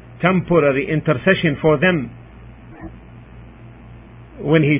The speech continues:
took the green leaves of the date palm and split it into two pieces and fixed one on each grave and said, "I hope that their punishment might be lessened till these pieces become dry."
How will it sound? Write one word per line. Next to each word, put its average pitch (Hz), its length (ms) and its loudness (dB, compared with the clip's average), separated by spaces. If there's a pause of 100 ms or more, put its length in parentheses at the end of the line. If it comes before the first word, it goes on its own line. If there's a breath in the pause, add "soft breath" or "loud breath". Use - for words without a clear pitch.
took 156 240 0 (100)
the 131 160 0
green 139 320 0
leaves 147 300 2
of 131 120 -2
the 131 100 2
date 131 280 0
palm 165 460 4
and 127 240 -4
split 156 200 -2
it 143 140 0
into 131 320 -4
two 123 100 -2
pieces 160 400 0
and 123 200 -4
fixed - 260 -4
one 131 160 0
on 123 140 -6
each 139 240 -4
grave 175 260 4 (540 loud breath)
and 127 200 -2
said, 165 240 4 (1600 loud breath)
"I 143 180 4
hope 190 360 6
that 127 240 4
their 131 160 4
punishment 139 580 0
might 135 240 0
be 147 140 0
lessened 156 420 0
till 135 180 0
these 151 320 0
pieces 143 400 0
become 139 400 -2
dry." 156 360 0